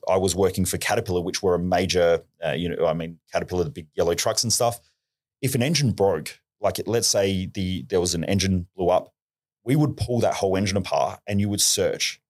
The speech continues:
And then if something was broken, you go, "Why did that break?" So you do engine oil testing. You've gotta check, you know, for metal fatigue. They would go to the nth degree to try and figure out why that engine broke because they had to.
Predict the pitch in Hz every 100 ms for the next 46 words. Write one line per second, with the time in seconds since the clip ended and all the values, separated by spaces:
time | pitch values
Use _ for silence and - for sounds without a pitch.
0 | _ _ _ - 104 110 104 - 139 151
1 | 117 - 104 104 92 92 95 90 98 104
2 | 95 - 90 73 - - _ _ _ -
3 | 117 113 107 101 113 107 117 113 104 -
4 | 117 - 117 113 113 - _ _ 107 98
5 | 104 98 - 95 92 - 107 98 98 -
6 | 101 120 107 - - 113 123 113 - _
7 | _ 113 123 117 123 127 - 110 107 -
8 | - 113 117 - 113 92 101 101 92 -
9 | 92 95 - 104 92 87 82 - _ _
10 | 95 95 92 87 95 87 85 85 78 -
11 | - _ - 104 110 95 - 104 101 80